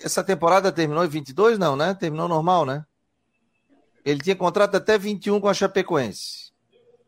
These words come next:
Trinta e seis anos de idade. O Felipe tá muito bem, jogou no futebol do exterior, eu botei ali todo o currículo dele ali,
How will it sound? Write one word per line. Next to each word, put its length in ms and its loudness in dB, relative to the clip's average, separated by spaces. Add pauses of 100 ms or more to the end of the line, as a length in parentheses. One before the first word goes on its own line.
(300)
Trinta 320 2
e 60 4
seis 340 0
anos 220 -2
de 60 -4
idade. 520 -2 (320)
O 40 -20
Felipe 260 -2
tá 100 6
muito 300 0
bem, 360 4
jogou 280 2
no 60 -2
futebol 360 -4
do 80 -10
exterior, 760 2
eu 60 -2
botei 320 -2
ali 160 -2
todo 220 -2
o 60 -8
currículo 460 -4
dele 280 2
ali, 580 0